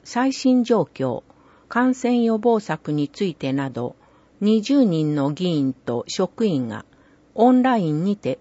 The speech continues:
研修を行いました。なぜ感染が拡大するのか。感染者の四十五パーセントは無症状のまま終わる。そこで、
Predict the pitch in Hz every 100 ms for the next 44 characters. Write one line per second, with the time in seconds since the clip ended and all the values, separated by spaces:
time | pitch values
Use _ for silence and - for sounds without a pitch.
0 | - 160 160 - 147 143 131 - 131 127
1 | 123 117 120 - - - - _ _ _
2 | _ _ _ _ _ _ - 254 277 175
3 | - 180 196 - 180 170 156 - 185 156
4 | 160 143 - 143 147 120 - 151 147 _
5 | _ _ _ _ _ _ _ _ _ _
6 | _ _ - 254 277 262 269 247 233 220
7 | 208 196 - - 285 269 175 165 180 -
8 | 254 254 262 247 156 135 131 - _ _
9 | _ 202 220 - 302 214 160 151 143 135
10 | - 143 135 120 - 131 117 143 - _
11 | _ _ _ _ _ _ _ _ _ -
12 | 190 - 196 175 160